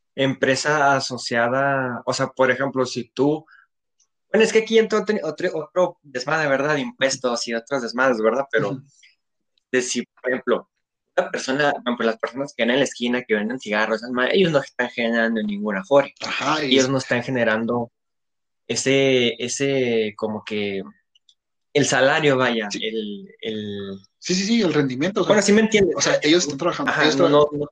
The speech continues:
Speaker 2: ellos están trabajando informalmente, güey, ellos no están, no están contribuyendo a su Afore, no están contribuyendo a su retiro, ellos tienen que trabajar al día al día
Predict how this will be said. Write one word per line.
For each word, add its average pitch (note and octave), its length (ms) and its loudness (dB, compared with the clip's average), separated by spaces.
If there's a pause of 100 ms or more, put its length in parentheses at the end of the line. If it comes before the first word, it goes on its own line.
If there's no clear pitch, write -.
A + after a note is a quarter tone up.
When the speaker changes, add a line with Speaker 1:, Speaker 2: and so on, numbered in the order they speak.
Speaker 2:
ellos D3+ 140 0
están D3+ 180 -4
trabajando D3 320 0
informalmente, C3+ 640 -4
güey, A#2 160 -6
ellos C3 280 -10
no C3+ 140 -4
están, C3 300 -8
no C3+ 400 -4
están D#3 260 -4
contribuyendo C#3 640 -4
a D3+ 40 -6
su - 120 -6
Afore, - 360 -6
no C3+ 40 -8
están C#3 220 -12
contribuyendo C#3+ 420 -8
a C3+ 60 -10
su C#3+ 100 -10
retiro, C#3 400 -8
ellos C3+ 140 -2
tienen D3+ 180 -6
que E3+ 60 -2
trabajar B2+ 240 -4
al C3 120 -6
día D3+ 120 -2
al D#3 100 -4
día E3 300 -4